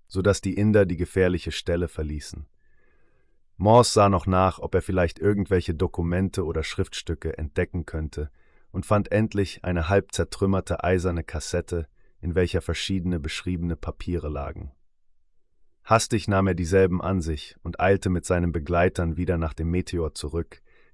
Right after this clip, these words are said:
der sich kurz darauf stolz in die Lüfte erhob. Ein Fahrzeug war also zerstört. Aber wo blieben die beiden anderen? Lauerten die vielleicht in der Nähe? Hatten sie auf dem Asteroiden einen anderen Ankerplatz gefunden?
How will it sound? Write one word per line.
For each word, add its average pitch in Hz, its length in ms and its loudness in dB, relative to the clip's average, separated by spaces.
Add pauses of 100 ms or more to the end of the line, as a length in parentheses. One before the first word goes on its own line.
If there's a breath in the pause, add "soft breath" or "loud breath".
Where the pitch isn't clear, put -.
der 87 100 -2
sich 85 200 -8
kurz - 300 0
darauf 87 300 0
stolz - 440 0
in 80 100 -4
die 80 80 -4
Lüfte 82 360 -4
erhob. 73 440 -8 (1040)
Ein 82 140 -4
Fahrzeug 98 560 2
war 78 140 -2
also 73 200 -6
zerstört. - 640 -10 (1300)
Aber 92 260 2
wo 113 100 4
blieben 110 300 4
die 87 100 2
beiden 78 280 -2
anderen? 78 460 -6 (640)
Lauerten 123 440 6
die 117 80 2
vielleicht 110 380 4
in 117 100 2
der 107 100 6
Nähe? 107 440 2 (120)
Hatten 117 300 -2
sie 110 120 4
auf 107 80 2
dem 104 160 0
Asteroiden 101 640 0
einen 92 220 -2
anderen 101 360 0
Ankerplatz 107 600 -4
gefunden? 110 580 -8